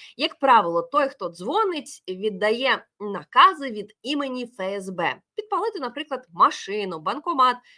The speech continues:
чи поліцейський відділок, щоб подати сигнал, вдумайтесь, гелікоптеру, гелікоптеру Ф С Б, і вони змогли знайти місце посадки. Ну, хто повірить в ці бздури? Спитайте, звісно, ви.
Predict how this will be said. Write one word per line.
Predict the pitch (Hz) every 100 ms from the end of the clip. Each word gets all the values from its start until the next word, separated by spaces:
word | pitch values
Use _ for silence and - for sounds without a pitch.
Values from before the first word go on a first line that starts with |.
| _
чи | 466
поліцейський | 440 277 233 320 - 294
відділок, | 226 277 247 180 170 165 - _ _
щоб | - - 320 320 -
подати | 294 277 214 269 277 247
сигнал, | 233 220 226 302 311
вдумайтесь, | 226 220 359 311 185 156 139 - _
гелікоптеру, | 277 302 302 294 220 208 - 220 320 311 151 - _ _
гелікоптеру | - 190 208 208 170 156
Ф | -
С | 165 165 165
Б, | 233 302 - - -
і | 311
вони | 277 262
змогли | 220 202 180 185 196 320
знайти | 240 190 165 269 233
місце | 190 220 208 175 _
посадки. | - 190 - 139 - _ _ _ - _ -
Ну, | 370
хто | 453
повірить | 403 403 403 349 240 -
в | - -
ці | - 320 359 349 _ _ _
бздури? | 190 202 208 294 220 143 _
Спитайте, | - - 160 254 285
звісно, | 165 185 190 165
ви. | 147 -